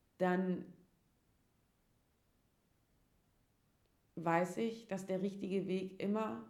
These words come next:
der Weg ist, der mir meine innere Stimme sagt. Und das kann ich nur hören, wenn ich mit mir alleine bin. Ich wiederhole mich. <laughs> Aber ihr merkt, dass ich auch gerade mit einem Thema so ein bisschen struggle und, ähm, einfach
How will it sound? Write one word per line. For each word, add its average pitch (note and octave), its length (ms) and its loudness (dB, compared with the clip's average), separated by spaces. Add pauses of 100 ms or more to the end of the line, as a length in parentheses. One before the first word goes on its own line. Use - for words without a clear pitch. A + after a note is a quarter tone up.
(160)
der F#3+ 180 0
Weg G3+ 240 2
ist, G3 360 -6
der F#3+ 200 -4
mir F#3 140 0
meine F3+ 280 -2
innere F3 260 -2
Stimme F3 320 -6
sagt. D#3 420 -8 (720)
Und E3 280 -4 (180)
das F#3 400 -2 (100)
kann G3+ 160 -2
ich G3 160 -4
nur G3+ 200 4
hören, F#3+ 420 0 (600)
wenn E3+ 140 0
ich E3 120 -4
mit - 120 -6
mir E3 180 0
alleine D#3+ 300 -2
bin. D3+ 180 -4
Ich - 160 -12
wiederhole D#3+ 360 -2
mich. E3 280 -10 (320)
<laughs> G#3+ 80 -2 (1900)
Aber G#3 220 8
ihr G#3 120 12
merkt, G#3+ 320 6
dass A3 140 0
ich G#3 180 4
auch G3+ 180 6
gerade G#3 220 4
mit G3+ 140 0
einem G3 180 0
Thema G#3+ 280 2
so G3+ 80 2
ein G3 60 -2
bisschen G3 320 0
struggle G3 600 0 (380)
und, G3 400 0
ähm, F#3 260 0
einfach F#3 420 -2